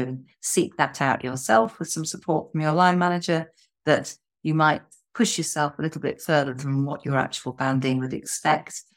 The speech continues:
to be able to get some extra skills in. And that might be as simple as a service evaluation and an audit, or it could be something as something completely non-clinical focused, and you might go and work on a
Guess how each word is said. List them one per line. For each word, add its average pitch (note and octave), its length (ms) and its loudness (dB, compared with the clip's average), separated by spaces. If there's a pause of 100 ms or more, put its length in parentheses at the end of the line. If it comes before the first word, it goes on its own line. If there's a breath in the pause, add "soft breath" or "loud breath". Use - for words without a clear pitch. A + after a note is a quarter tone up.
(160)
to - 80 -14
be C#3+ 80 0
able A#2+ 80 0
to - 100 -10
get - 220 -6
some C#3 120 -8
extra - 300 -10
skills - 400 -4
in. - 80 -6
And E3 140 -2
that - 120 -2
might - 280 0
be D3 100 -2
as C#3+ 160 -6
simple D3+ 260 -6
as C#3 140 -8
a D3 60 -10
service - 340 -8
evaluation D#3 560 -2
and E3 80 -2
an G3 80 2
audit, A#3 400 0 (480)
or F3 100 2
it - 120 0
could - 160 -6
be - 80 -8
something D3 440 -2
as C3 280 4 (180)
something - 320 -8
completely F3 720 0
non-clinical C#3+ 720 -2
focused, C#3 500 -4
and D3 120 -8
you C#3 40 -10
might B2 200 0
go C3 100 -2
and C3 160 0
work C3 220 -4
on B2+ 120 -2
a B2+ 180 -8